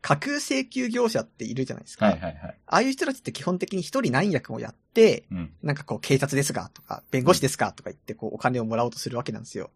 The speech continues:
Speaker 2: うん。
Speaker 1: だからそこに弁護士が電話かけて、「え、どこの弁護士会所属ですか？」とか、
Speaker 2: うん。
Speaker 1: 「あれ？でもその法律ってこうこうこうだから変わってないですよね」とか、すごい激詰めするっていうのがあったりとかしたんで、
Speaker 2: うん。
Speaker 1: ああ、やっぱりこういうのあるんだなって思います。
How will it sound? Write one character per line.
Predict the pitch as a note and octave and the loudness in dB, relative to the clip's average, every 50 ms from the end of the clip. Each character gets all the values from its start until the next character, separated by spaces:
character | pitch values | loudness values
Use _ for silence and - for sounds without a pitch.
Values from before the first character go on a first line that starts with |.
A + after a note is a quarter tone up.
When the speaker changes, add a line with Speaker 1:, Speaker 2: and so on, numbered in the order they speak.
| - | -10
Speaker 2:
う | - | -8
ん。 | F#2 E2+ D#2+ - _ _ _ _ _ _ _ | -6 -6 -8 -10 _ _ _ _ _ _ _
Speaker 1:
だ | - C#3 | -8 -6
か | B2+ A#2 | -4 -4
ら | A2+ | -6
そ | - - - | -6 -8 -6
こ | - - G#3+ | 2 4 4
に | A#3 B3+ A3 | 4 4 4
弁 | C#3 - C#3 D#3 E3+ | 2 4 2 2 4
護 | F3 G3 | 4 2
士 | - - | 2 2
が | B2 | -2
電 | A2 B2+ B2 C3 | -2 0 0 -2
話 | C#3 C#3 | -2 -4
か | |
け | - - | -4 -6
て、 | - - - A#2 G2+ - - - - - - | -6 -4 -4 -4 -4 -6 -10 -14 -20 -12 -2
「え、 | - C#3 B2 | 0 0 0
ど | - - D#3 | 2 2 4
こ | - F#3 | 4 4
の | C3+ A2+ E2+ - _ _ _ - | 4 2 0 -4 _ _ _ -4
弁 | - A#2+ C3 | -2 -2 0
護 | B2+ C3+ | 0 -2
士 | - - | -2 -2
会 | A2+ A2+ | -4 -4
所 | - A2 | -4 -6
属 | A2+ - - | -6 -4 -2
で | - | 0
す | - - | 0 2
か？」 | - - A2+ A2 - | 2 2 0 0 -4
と | - - | -12 -12
か、 | - A2 G#2+ - - | -10 -10 -10 -8 -4
Speaker 2:
う | - | -2
ん。 | B2 G#2 F#2 F2+ G#2 - - _ _ _ _ _ _ | -2 -2 -2 -4 -8 -14 -18 _ _ _ _ _ _
Speaker 1:
「あ | - - A#2+ | -6 -4 0
れ？ | C3+ E3 F3+ - | 2 2 0 0
で | D#3 C#3+ F3 | 0 0 0
も | C#3 | 0
そ | B2 - D3+ | 0 0 0
の | F3+ | 0
法 | G3+ - A#3 A3+ | 4 6 4 4
律 | A3 - | 4 2
っ | - | -2
て | - F3 | -4 -2
こ | - A#3 | -2 -2
う | A#3 | -2
こ | - D3+ | -2 -4
う | B2 | -4
こ | - D#3+ | -2 -4
う | C3 | -4
だ | - | -4
か | A2 - | -4 -6
ら | A2+ | -8
変 | A2 - - C#3+ | -4 2 4 4
わ | G#3+ | 4
っ | - | 4
て | - E3 | 4 6
な | C#3 D#3 | 8 8
い | G#3 | 8
で | E3+ C3 | 8 6
す | - C3 | 4 2
よ | A2+ | -6
ね」 | A#2+ A#2 A2+ | -6 -6 -6
と | - - D3+ | 0 4 4
か、 | C3+ | 4
す | - D3 | 4 2
ご | C3+ - A#2+ | 0 0 -2
い | A2 G#2+ - - | -4 -4 -6 -4
激 | - A#2+ D3 - D#3 | -4 -4 0 2 4
詰 | C3+ D#3+ | 4 8
め | D#3+ F3 | 6 6
す | E3 F3 | 6 6
る | D3+ D#3+ | 2 2
っ | F3 | 2
て | - _ - - B2 | 0 _ -6 -6 -4
い | G2+ A2+ A2 | -4 -4 -6
う | A2 | -6
の | A2 A2+ | -8 -10
が | A#2 - | -10 -8
あ | |
っ | A#2 G#2+ | -8 -8
た | G2+ B2+ | -8 -8
り | - | -10
と | - - | -10 -10
か | - | -10
し | - - | -8 -2
た | - B2 | -2 -2
ん | A2+ - | -2 -2
で、 | B2 C#3+ D3+ - - | -8 -10 -12 -12 -8
Speaker 2:
う | A2 G#2 | -4 -4
ん。 | F#2+ F2+ F2 F2 F2 - _ _ - _ _ _ - | -4 -4 -4 -8 -14 -20 _ _ -20 _ _ _ -6
Speaker 1:
あ | C#3 B2+ | -4 -4
あ、 | B2 | -4
や | B2 A#2+ | -4 -6
っ | - | -4
ぱ | - - | -4 -4
り | C#3 C3 | -4 -4
こ | - - C3+ | -2 -2 -2
う | C3 | 0
い | C#3 C3+ | 0 -2
う | |
の | A#2 - - | -2 -2 -2
あ | B2+ | -2
る | B2+ C3 | -2 -2
ん | B2 B2 | -4 -6
だ | B2 - | -8 -6
な | - - - | -6 -8 -10
っ | - | -12
て | _ - - - | _ -16 -16 -14
思 | - - | -14 -14
い | - _ | -16 _
ま | E3 D3 | -18 -16
す。 | - - - - - _ | -14 -14 -14 -16 -20 _